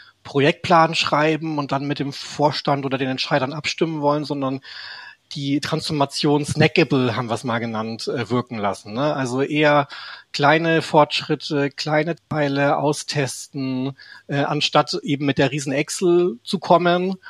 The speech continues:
äh, die dann einfach nur verschrickt, weil, „Oh Gott, was kostet das alles? Schaffen wir eh nicht. Da fehlt uns das Zutrauen.“ Und deswegen lieber klein,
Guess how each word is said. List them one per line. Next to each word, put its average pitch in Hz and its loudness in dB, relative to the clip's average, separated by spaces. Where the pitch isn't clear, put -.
äh, 156 4
die 165 2
dann 156 6
einfach 151 2
nur 156 2
verschrickt, 170 2
weil, 143 6
„Oh 143 2
Gott, 151 2
was 135 2
kostet 165 2
das 151 0
alles? 151 0
Schaffen 160 0
wir 135 2
eh 170 2
nicht. 160 0
Da 139 -2
fehlt 147 0
uns 143 -2
das - -12
Zutrauen.“ 139 2
Und 131 -6
deswegen 139 -2
lieber 143 6
klein, 156 0